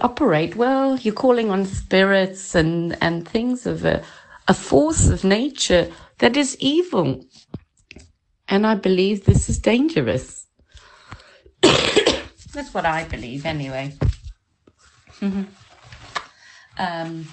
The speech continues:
and do I believe in spirits? No, I, oh,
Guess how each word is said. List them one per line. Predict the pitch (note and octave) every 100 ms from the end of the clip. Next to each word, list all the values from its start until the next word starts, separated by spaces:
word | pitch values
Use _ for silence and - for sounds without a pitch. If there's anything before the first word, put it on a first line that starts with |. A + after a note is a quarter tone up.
| - - - _ -
and | B3 B3 -
do | E4
I | D#4 D4+
believe | D4+ D4 D4 C#4
in | D4
spirits? | C#4 - - F#3 C#3+ C#3 - - - -
No, | G3+ A#3 B3
I, | B3 A#3 -
oh, | - G#3 F3 -